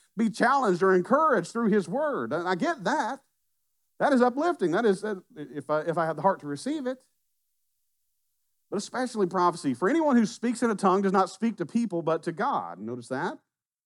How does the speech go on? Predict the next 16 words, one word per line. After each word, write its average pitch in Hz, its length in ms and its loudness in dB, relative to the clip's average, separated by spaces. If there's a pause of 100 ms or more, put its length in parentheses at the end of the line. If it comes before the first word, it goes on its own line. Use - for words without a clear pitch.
(1000)
"Indeed, 233 360 2
no 214 120 4
one 226 180 2
understands 208 640 0
them. 175 120 2
They 170 160 2
utter 202 220 2
mysteries 202 480 -2
by 175 260 4
the 185 100 2
Spirit. 196 360 -2
But 185 100 0
the 170 60 -2
one 277 240 0
who 262 100 2
prophesies 185 840 0